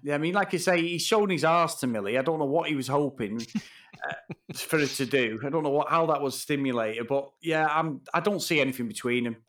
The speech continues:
Speaker 1: at all. And I don't think Millie likes him that much, Dave. It's, I don't think, they had a bit of a cuddle, but she
Speaker 2: Yeah.
Speaker 1: said she is, but I don't kn-, I don't truly believe that she is, to be honest.
Speaker 2: Yeah. No, I don't think so either. And, and I don't think she, it's not so much that she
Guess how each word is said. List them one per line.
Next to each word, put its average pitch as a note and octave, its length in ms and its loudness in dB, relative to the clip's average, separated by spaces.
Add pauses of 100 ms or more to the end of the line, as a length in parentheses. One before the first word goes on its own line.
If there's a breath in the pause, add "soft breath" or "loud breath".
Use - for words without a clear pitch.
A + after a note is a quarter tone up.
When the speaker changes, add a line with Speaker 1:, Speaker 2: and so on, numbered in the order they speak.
Speaker 1:
at A#2+ 180 -4
all. B2+ 160 0
And G3 120 2
I B3+ 60 2
don't D#4 180 0
think G#3 160 0
Millie G3 280 2
likes A#3+ 380 -2
him B3+ 80 -2
that B3 120 -2
much, A#3+ 220 -6
Dave. G#3 300 -2 (920)
It's, D#3+ 160 -10
I F3+ 60 -2
don't G3+ 220 -2
think, F3+ 200 -2 (160)
they F#3 60 0
had G#3 100 2
a G#3 40 -2
bit G#3 120 2
of E3+ 60 -4
a D#3 40 -2
cuddle, E3 420 -2
but C3 240 0
she C#3+ 80 0
Speaker 2:
Yeah. C3+ 180 4
Speaker 1:
said B2 380 2
she - 180 -4
is, B2 260 -2
but - 200 -2
I D#3+ 40 0
don't G3+ 360 -2
kn-, E3 200 0
I G3 120 2
don't E3+ 200 -6
truly D#3+ 360 0
believe B2+ 360 -2
that - 160 -8
she B2 200 -6
is, E3+ 320 -8
to C3 80 -12
be C3 120 -8
honest. F#2 380 -12 (460)
Speaker 2:
Yeah. F#2+ 280 -2 (480)
No, C3 200 -2
I B2 300 4
don't G2+ 240 0
think G2 140 -8
so F2+ 180 -4
either. F#2 360 -2
And, A2 120 -10
and D3+ 160 0
I E3 60 4
don't F3+ 240 2
think C#3 200 -4
she, - 280 -10
it's G3 240 -8
not - 180 -8
so - 140 -6
much A#2+ 320 -4
that - 160 -10
she A#2 160 -10